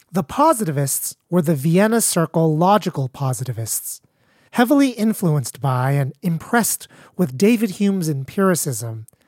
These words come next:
and the burgeoning sciences of the early twentieth century.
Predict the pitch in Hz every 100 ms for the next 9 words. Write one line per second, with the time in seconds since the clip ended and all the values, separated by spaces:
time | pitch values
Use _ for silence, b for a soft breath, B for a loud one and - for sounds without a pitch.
0 | b b - 220 262 226 147 190 196 202
1 | 208 202 185 190 190 175 151 - 127 131
2 | 120 131 - 202 190 147 - 156 147 147
3 | - 160 147 - 127 107